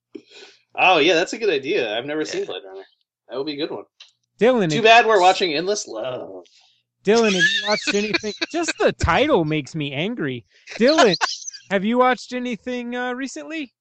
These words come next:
Speaker 3: besides half of the movie that you picked for this week?
Speaker 1: Yeah, I, um,
Speaker 2: <laughs>
Speaker 1: I s-,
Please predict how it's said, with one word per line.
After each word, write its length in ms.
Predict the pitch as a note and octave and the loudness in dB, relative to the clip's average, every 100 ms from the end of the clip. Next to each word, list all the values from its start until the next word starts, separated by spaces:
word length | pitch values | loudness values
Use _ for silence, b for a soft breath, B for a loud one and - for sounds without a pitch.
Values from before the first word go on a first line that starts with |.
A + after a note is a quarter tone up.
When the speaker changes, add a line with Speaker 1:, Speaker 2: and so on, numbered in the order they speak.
| _ - | _ -12
Speaker 3:
besides 400 | F#3+ A3 A3 - | -4 -2 -2 -4
half 400 | G#3+ G#3+ A3 C4 | -2 0 0 -4
of 220 | A3 F#3 | -6 -6
the 100 | G#3+ | -6
movie 320 | G3+ A#3 C4+ | -4 -4 -4
that 240 | C4+ C4 B3+ | -6 -8 -12
you 60 | |
picked 380 | C#4 C#4+ B3+ - | 2 4 4 -4
for 200 | - F#4 | -10 -10
this 180 | C4 C4 | -10 -14
week? 340 | C#4+ D4+ _ _ _ _ _ _ _ _ _ _ _ | -14 -14 _ _ _ _ _ _ _ _ _ _ _
Speaker 1:
Yeah, 300 | D3 A#3 E4 G#2+ | -10 0 0 2
I, 280 | A2+ A#2+ | 0 0
um, 360 | A2+ G#2+ E4 - | 0 -2 -6 -10
Speaker 2:
<laughs> 60 | - | -10
Speaker 1:
I 80 | A2+ | -8
s-, 500 | A2 - - - | -2 -4 -4 -10